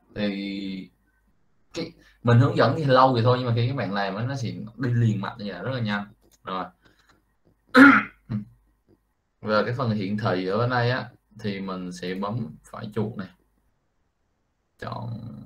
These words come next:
display nè, rồi mình sẽ tắt bớt.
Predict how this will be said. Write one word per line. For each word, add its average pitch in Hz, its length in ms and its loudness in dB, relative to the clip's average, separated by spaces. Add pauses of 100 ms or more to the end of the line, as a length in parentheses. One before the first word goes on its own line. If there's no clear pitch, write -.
(1000)
display 113 560 2
nè, 95 140 -6 (240)
rồi 95 220 -6
mình 90 160 -8
sẽ - 120 -12 (100)
tắt - 220 -6
bớt. 165 240 -2